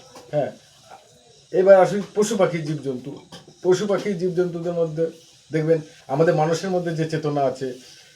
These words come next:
যে আমরা, আমরা আমাদের জ্ঞান বুদ্ধি বিবেক সব কিছু আছে, বিবেক যেটা সেটা আছে, আমরা ন্যায় অন্যায় বিচার করার ক্ষমতা আমাদের আছে,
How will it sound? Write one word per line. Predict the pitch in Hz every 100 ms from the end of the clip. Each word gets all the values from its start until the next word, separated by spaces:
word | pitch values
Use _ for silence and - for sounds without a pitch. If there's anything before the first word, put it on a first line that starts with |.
| _
যে | 127 139 143 135 123 120 - - - -
আমরা, | 131 135 131 123 - - 117 -
আমরা | - 139 135 131 123 107 -
আমাদের | 151 147 131
জ্ঞান | 151 147
বুদ্ধি | 143 143 131
বিবেক | 131 135 139 135 - -
সব | - 139 139
কিছু | 131
আছে, | 127
বিবেক | 110 147 170 151 - - -
যেটা | 101 113 104 98 - -
সেটা | 127 135
আছে, | 127 - 123 117 - - _
আমরা | 123 135
ন্যায় | 131 143 143 143
অন্যায় | 143 139
বিচার | 117 139 123
করার | 127 135
ক্ষমতা | 123 131 131 127 127 123
আমাদের | 123 123 123
আছে, | 113 113 123 117